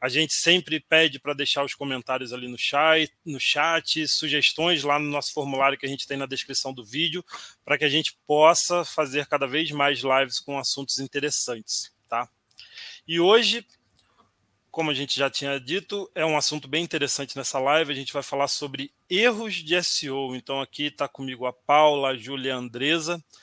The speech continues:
É um time aqui de muita experiência, a galera da pesada aqui do S E O, pra gente falar sobre os principais erros de S E O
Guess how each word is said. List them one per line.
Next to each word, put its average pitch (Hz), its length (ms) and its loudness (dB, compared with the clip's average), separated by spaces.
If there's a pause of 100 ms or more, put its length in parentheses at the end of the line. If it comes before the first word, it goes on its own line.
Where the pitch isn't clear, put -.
(380)
É 127 80 -6
um 127 60 -8
time 135 280 -4
aqui 135 180 -8
de 123 120 -10
muita 127 300 -6
experiência, 135 640 -2
a 131 40 -4
galera 127 320 -2
da 127 80 -8
pesada 131 600 -2
aqui - 140 -12
do 127 120 -8
S - 200 -2
E 131 60 -4
O, 143 160 -4
pra 135 160 -12
gente 139 220 -6
falar 131 220 2
sobre 135 240 -4
os - 100 -2
principais 143 640 2
erros 139 260 -2
de 127 100 -4
S - 260 2
E - 20 -4
O 131 140 -4